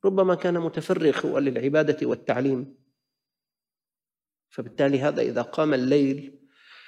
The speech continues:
ونام ساعات طويلة في النهار ممكن، بس أنت إذا عندك شغل الساعة سبعة الصبح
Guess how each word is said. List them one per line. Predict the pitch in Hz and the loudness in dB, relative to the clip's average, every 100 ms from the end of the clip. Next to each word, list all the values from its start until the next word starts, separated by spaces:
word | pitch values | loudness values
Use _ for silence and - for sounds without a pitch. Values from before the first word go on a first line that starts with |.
| - _ _ _ - | -20 _ _ _ 0
ونام | 151 160 147 | 4 6 4
ساعات | - 131 151 156 | 2 -2 -2 -2
طويلة | 139 151 139 | 0 2 2
في | 113 | 0
النهار | 123 123 127 143 143 | -2 -2 -2 -2 -2
ممكن، | 165 156 117 123 127 - _ _ _ - | -4 -4 -6 -8 -10 -20 _ _ _ -12
بس | 110 - | -4 -2
أنت | 143 | 0
إذا | 139 113 | 0 0
عندك | 113 135 120 | 0 -2 -4
شغل | - 147 | -4 -6
الساعة | 131 - 101 | -4 -6 -6
سبعة | - 120 110 | -4 -4 -4
الصبح | - 131 113 - - | -6 -6 -6 -10 -18